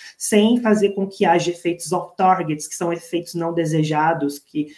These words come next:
quando a gente fala de D N A, a gente tá falando de biossegurança, é muito importante que ele seja preciso. E muitas dessas bases, dessas modificações de, de, de engenharia de proteínas,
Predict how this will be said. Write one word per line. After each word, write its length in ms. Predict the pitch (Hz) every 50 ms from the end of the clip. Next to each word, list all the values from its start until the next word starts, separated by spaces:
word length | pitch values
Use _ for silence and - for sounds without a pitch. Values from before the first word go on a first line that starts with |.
| - _ _ _ _ _
quando 140 | 190 185
a 40 | 185
gente 160 | 180 208 208
fala 220 | - - 190 185 180
de 280 | 156 160 180 175 - -
D 120 | 156 160 175
N 300 | 180 185 185 175 165 160
A, 100 | 156 165
a 20 |
gente 140 | 180 180 -
tá 80 | - 160
falando 220 | - 165 165 160
de 120 | 151 151 143
biossegurança, 840 | 147 175 175 180 - 165 151 151 156 147 165 180 180 180 - 147 143
é 140 | 147 160 160
muito 300 | 170 175 190 226 226 220
importante 580 | 208 214 202 175 - _ - 185 185 190 -
que 80 | _ 165
ele 120 | 160 151
seja 240 | 156 - 147 147 143
preciso. 580 | - - 143 139 - - 170 196 190 202 214 - _ _ - - - - - - _
E 260 | 226 247 247 - -
muitas 400 | - 220 220 254 294 294 294 240
dessas 360 | 190 233 226 - 240 - - -
bases, 640 | - 151 165 165 180 202 220 208 - - 147 143 143
dessas 300 | 156 165 160 - 156 147
modificações 920 | 170 175 170 170 - - 185 - 180 165 160 - - 185 185 196 190 -
de, 140 | - 156 _
de, 240 | _ 156 156 160 156
de 240 | 156 151 - 156 180
engenharia 420 | 170 160 165 165 170 160 160 160
de 100 | 156 -
proteínas, 680 | - - 156 156 - 156 165 196 220 226 190 160 160 -